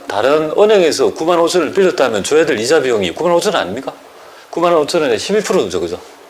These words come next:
그 맞죠? 십 프로가 아니잖아요, 그죠? 그러면 이거 구만 오천 원에, 그죠? 이거 십이 프로 하면 얼마가 되냐면 일일,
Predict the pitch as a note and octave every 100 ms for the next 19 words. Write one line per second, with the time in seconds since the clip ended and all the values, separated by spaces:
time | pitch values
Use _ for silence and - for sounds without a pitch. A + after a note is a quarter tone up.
0 | - - - - - - - C3+ - C3
1 | G3 A3+ A#3 G2+ E2 D#3 E3+ F2+ - -
2 | - - - - - - - - - -
3 | F#3 G3 D3 A2+ B2+ C#3+ - E3+ F3+ C3+
4 | - E3 C3 G2+ F2+ G2+ F2+ G#2+ B2 -
5 | - - - - - - G2 F#2 F#2+ E2
6 | - - - - - - - - - -
7 | - - - - - - _ - - D3+
8 | D3 C#3 C3 F#2+ G#2 C#3+ G#2 F#2+ F#2 G2+
9 | A2 E2 - C#3+ C#3+ D3+ F#3